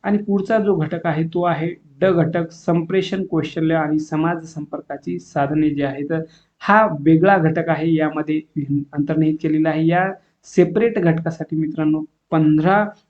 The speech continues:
जे गुण दिलेले आहेत ते देण्यात आलेले आहेत. या सेपरेट घटकाला पंधरा, म्हणजेच बघा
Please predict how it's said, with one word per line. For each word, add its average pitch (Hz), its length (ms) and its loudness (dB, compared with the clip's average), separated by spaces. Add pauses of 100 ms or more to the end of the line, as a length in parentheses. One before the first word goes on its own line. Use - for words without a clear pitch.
(180)
जे 156 140 4
गुण 160 400 2
दिलेले 151 360 2
आहेत 143 300 -6
ते 160 220 -6
देण्यात 143 380 -2
आलेले 139 260 -8
आहेत. 151 380 -8 (360)
या 175 220 2
सेपरेट 165 460 -4
घटकाला 151 440 -4
पंधरा, 151 380 -2
म्हणजेच 165 360 4
बघा 165 280 2